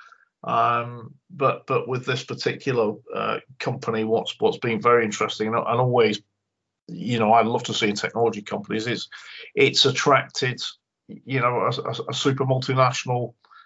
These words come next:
um, joint development party, w-, you know, w-, in, in Siemens Gamesa, which, um, you know, which I think helps very much support the technology they've got. But these things do take time to evolve,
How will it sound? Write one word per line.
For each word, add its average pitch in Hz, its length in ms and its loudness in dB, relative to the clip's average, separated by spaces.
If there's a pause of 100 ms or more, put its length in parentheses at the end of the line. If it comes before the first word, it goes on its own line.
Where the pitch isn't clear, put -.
(300)
um, 120 640 4
joint 139 400 4
development 120 500 0
party, 98 640 -6
w-, 107 240 -4 (260)
you 117 120 -2
know, 110 200 6
w-, - 600 0 (180)
in, 120 80 -2
in 120 260 0
Siemens 117 420 4
Gamesa, 131 600 4
which, 110 380 -4
um, 107 500 2 (100)
you 117 140 -4
know, 107 140 -2
which 107 200 -6
I 107 80 -2
think - 280 -4
helps - 440 -4
very 117 200 6
much - 180 -4
support 110 400 0
the 110 100 -4
technology 113 460 0
they've 110 160 0
got. 120 320 2
But 143 300 6 (120)
these 156 360 4
things 147 340 2
do 160 240 2
take 139 380 2
time 135 380 4
to 131 180 -6
evolve, 131 440 -2